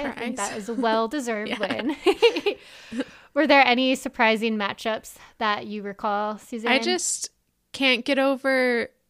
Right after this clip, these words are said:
Speaker 2: Tom, who shows up in this episode, beating out Dean,
Speaker 1: Mm-hmm.
Speaker 2: who's, like, supposedly one of the
Speaker 1: <laughs>
Speaker 2: main characters of the show,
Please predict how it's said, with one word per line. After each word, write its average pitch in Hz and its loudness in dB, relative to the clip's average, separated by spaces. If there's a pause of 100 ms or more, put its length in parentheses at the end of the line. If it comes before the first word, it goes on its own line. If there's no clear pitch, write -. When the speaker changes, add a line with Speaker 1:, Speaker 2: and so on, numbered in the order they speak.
(420)
Speaker 2:
Tom, 233 2
who 247 -2
shows 233 0
up 240 0
in 233 -2
this 233 -2
episode, 254 -2
beating 226 -2
out 214 -2
Dean, 240 0
Speaker 1:
Mm-hmm. 233 -2
Speaker 2:
who's, 220 -4
like, 220 -6 (360)
supposedly 240 0
one 233 0
of 226 -4
the 240 -2
Speaker 1:
<laughs> - -2
Speaker 2:
main 220 -4
characters 220 -2
of 208 -6
the 220 -4
show, 226 -2